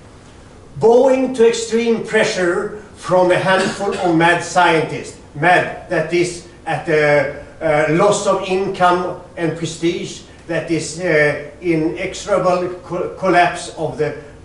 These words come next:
great lie entailed. Uh, the managing director of Copernicus Scientific Web, one Rasmussen,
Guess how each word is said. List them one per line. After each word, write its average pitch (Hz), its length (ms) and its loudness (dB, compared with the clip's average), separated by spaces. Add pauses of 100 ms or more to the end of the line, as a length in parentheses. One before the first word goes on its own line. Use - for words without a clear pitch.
great 202 500 -2
lie 165 460 2 (280)
entailed. 147 760 -4 (520)
Uh, 143 360 0
the 151 120 2
managing 196 680 2
director 180 480 -2
of 175 140 -2
Copernicus 160 840 -2 (160)
Scientific 151 520 -6
Web, 135 260 -6 (240)
one 156 500 2 (180)
Rasmussen, - 720 -4